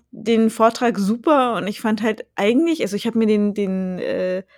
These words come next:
Talk noch mal angeguckt, im Schnelldurchlauf, oder zumindest halt eben die, die letzten zehn Minuten, weil es ja dann noch mal diese kontroverse Frage von dem einen Teilnehmer vor Ort gab, der unbedingt halt eben da noch mal provozieren, oder ich hatte das Gefühl, dass, dass er da noch mal provozieren wollte. Und tatsächlich im Nachhinein hatte ich echt das Gefühl, das war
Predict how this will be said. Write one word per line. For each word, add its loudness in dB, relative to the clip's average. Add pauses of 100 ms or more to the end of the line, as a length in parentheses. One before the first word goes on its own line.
(160)
Talk 2
noch 2
mal 2
angeguckt, -2
im -4
Schnelldurchlauf, 2
oder 0
zumindest 0
halt -4
eben -2
die, 0 (400)
die 0
letzten 4
zehn 2
Minuten, 4
weil 2
es -2
ja 0
dann 2
noch 0
mal 0
diese 0
kontroverse 2
Frage 2
von -2
dem 0
einen 0
Teilnehmer 2
vor -2
Ort 0
gab, 0
der 4
unbedingt 4
halt 2
eben 0
da 2
noch -2
mal 0
provozieren, 0
oder 0
ich -8
hatte -6
das -6
Gefühl, -4
dass, 2
dass -14
er -2
da 0
noch 0
mal 0
provozieren -2
wollte. 2
Und -2
tatsächlich 2
im 2
Nachhinein 2
hatte 0
ich -6
echt -12
das -6
Gefühl, -2
das 0
war 2